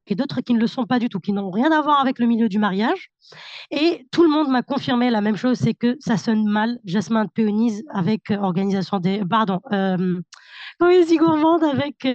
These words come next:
l'organisation et décoration des mariages. Donc, pour moi, le rebranding était vraiment inévitable. Donc, j'ai passé des mois à trouver le nom et des mois à f-, à trouver mon identité visuelle, le logo, tout ça.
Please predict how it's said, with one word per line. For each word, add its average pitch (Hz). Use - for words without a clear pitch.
l'organisation 247
et 254
décoration 220
des 196
mariages. 180
Donc, 247
pour 254
moi, 302
le 233
rebranding 254
était 240
vraiment 269
inévitable. 240
Donc, 202
j'ai 220
passé 262
des 208
mois 262
à 226
trouver 214
le 180
nom 220
et 233
des 214
mois 277
à 233
f-, -
à 226
trouver 233
mon 240
identité 240
visuelle, 220
le 214
logo, 208
tout 190
ça. 254